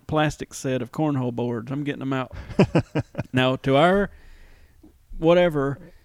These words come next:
Speaker 1: these were not re-, they're not regulation size. They're
Speaker 2: Yeah.
Speaker 1: about half the size of what they need to be. But we put
Speaker 2: Yeah.
Speaker 1: them things out there and could not hit nothing.
Speaker 2: Yeah.
Speaker 1: But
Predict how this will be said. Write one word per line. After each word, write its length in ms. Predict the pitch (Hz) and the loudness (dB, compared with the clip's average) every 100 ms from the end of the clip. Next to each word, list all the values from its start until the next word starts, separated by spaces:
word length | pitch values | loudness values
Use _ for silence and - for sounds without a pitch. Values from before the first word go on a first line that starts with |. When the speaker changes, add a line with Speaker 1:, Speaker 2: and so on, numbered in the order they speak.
| _ _ | _ _
Speaker 1:
these 300 | 135 165 170 | 0 2 2
were 100 | 147 | 0
not 240 | 147 170 139 | 2 0 0
re-, 160 | 156 147 | -2 2
they're 160 | 147 | 2
not 220 | 156 170 | 4 2
regulation 540 | 160 165 156 156 143 139 | 0 0 0 0 -2 -4
size. 300 | 156 135 127 | -2 2 6
They're 160 | 120 | 8
Speaker 2:
Yeah. 40 | 110 | 8
Speaker 1:
about 180 | 139 143 | 6 2
half 240 | 165 156 | 0 -2
the 80 | 131 | -6
size 340 | - 139 135 127 | -2 0 0 0
of 60 | |
what 140 | 127 123 | -2 -2
they 100 | 123 | -2
need 220 | 135 131 | -2 -2
to 60 | 123 | -4
be. 180 | 117 | -6
But 100 | 113 | -4
we 140 | 110 165 | -2 0
put 120 | 113 | 0
Speaker 2:
Yeah. 40 | 104 | 0
Speaker 1:
them 160 | 156 | -2
things 240 | 143 151 143 | -2 -2 -2
out 180 | 139 - | -4 -4
there 260 | 135 131 | -4 -2
and 180 | 127 127 | -4 -6
could 160 | 156 147 | -6 -4
not 260 | 139 - | -6 -6
hit 300 | 127 143 - - _ | -4 -4 -4 -10 _
nothing. 480 | 135 151 143 117 - _ | -8 -6 -6 -10 -18 _
Speaker 2:
Yeah. 360 | 120 113 95 - - | -2 0 0 -2 0
Speaker 1:
But 340 | 175 147 - | 2 2 0